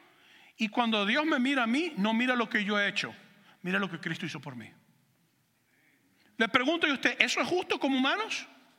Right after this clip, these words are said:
Eso no es justo como humanos. El asunto es que nosotros como humanos vemos un concepto de justicia donde el castigo tiene que ocurrir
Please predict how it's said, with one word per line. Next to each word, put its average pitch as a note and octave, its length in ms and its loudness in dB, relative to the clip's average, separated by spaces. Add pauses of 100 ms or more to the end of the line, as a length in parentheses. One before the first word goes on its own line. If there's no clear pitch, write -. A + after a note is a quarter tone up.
(2000)
Eso - 160 -10
no E3 60 -2
es E3 60 -4
justo G3+ 240 -4
como C3+ 160 -12
humanos. A2+ 240 -16 (840)
El B3 140 2
asunto F#4 500 0
es A#3+ 160 0
que B3 100 0
nosotros C#4+ 400 0
como D4 220 0
humanos A3+ 380 0
vemos A3+ 240 2
un C4 100 0
concepto A3 480 -2
de G#3 60 0
justicia G3 580 -2 (640)
donde A3 220 0
el G3+ 80 -2
castigo - 1200 -4
tiene A#3 200 -2
que A#3 60 0
ocurrir A3 440 -4